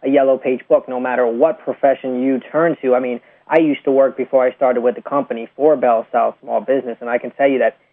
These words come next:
anybody who owns a business line gets a free <laughs> listing in the Yellow Pages.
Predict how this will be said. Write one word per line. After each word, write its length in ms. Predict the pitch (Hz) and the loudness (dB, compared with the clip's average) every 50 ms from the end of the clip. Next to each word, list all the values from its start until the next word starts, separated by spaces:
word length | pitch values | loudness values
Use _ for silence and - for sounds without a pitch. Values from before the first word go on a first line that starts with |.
| _ _ - | _ _ -6
anybody 420 | 156 170 156 139 143 135 127 127 | -2 -2 2 2 2 2 2 0
who 180 | 127 123 131 135 - | 0 -2 -2 0 0
owns 300 | 143 143 143 143 135 135 | 0 2 2 0 0 -2
a 20 | 123 | -2
business 400 | 120 139 135 127 139 131 127 - - | -2 -2 -2 0 -2 -4 -4 -4 -4
line 360 | 139 143 151 151 151 151 151 - _ _ _ _ 127 | -2 0 0 0 0 -2 -4 -10 _ _ _ _ -2
gets 240 | - 143 147 139 - | 0 0 0 2 0
a 80 | - - - | -4 -6 -4
free 160 | _ 143 135 131 | _ -4 -2 0
<laughs> 20 | |
listing 420 | 131 135 139 - - - 117 135 131 | 0 -2 -2 -2 -6 -10 -8 -4 -2
in 120 | 135 127 | -2 -2
the 60 | 113 | 0
Yellow 280 | 110 127 143 139 123 117 | 0 2 2 2 2 0
Pages. 400 | - - 107 107 - - 117 | -4 -8 -10 -10 -10 -12 -14